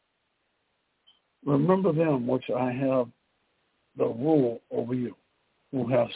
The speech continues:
Speaker 2: your
Speaker 1: spoken
Speaker 2: time.
Speaker 1: to you the word."
Speaker 2: Hold on, Elder. Hold on, Elder. Take your time. Just take your time, read real slow and, and delicious. Verse seven.
Speaker 1: Okay, seven.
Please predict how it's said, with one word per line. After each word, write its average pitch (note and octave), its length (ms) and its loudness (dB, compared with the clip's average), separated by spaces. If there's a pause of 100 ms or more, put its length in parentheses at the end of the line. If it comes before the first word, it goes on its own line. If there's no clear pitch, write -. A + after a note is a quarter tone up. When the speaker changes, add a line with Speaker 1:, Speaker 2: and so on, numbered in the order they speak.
(140)
Speaker 2:
your E3+ 100 6
Speaker 1:
spoken F3+ 160 -2
Speaker 2:
time. F#3 300 4
Speaker 1:
to C3+ 60 -8
you D3 580 -2 (120)
the A#2+ 100 -2
word." C3 340 -2 (100)
Speaker 2:
Hold G#3 240 2
on, F3+ 80 6
Elder. - 160 4 (680)
Hold E3 180 0
on, E3+ 160 0
Elder. D#3+ 160 -2
Take - 180 -18
your E3+ 120 -2
time. D#3+ 200 -4 (300)
Just - 160 -8
take G#3+ 120 -8 (100)
your F#3+ 100 -2
time, E3+ 160 0
read F3 180 -2
real E3+ 360 -2 (120)
slow E3+ 360 2 (800)
and, - 260 -6
and B2+ 160 -8
delicious. D3+ 360 -4 (920)
Verse G3 280 0
seven. G3 220 4 (360)
Speaker 1:
Okay, - 260 2 (120)
seven. C#3+ 280 0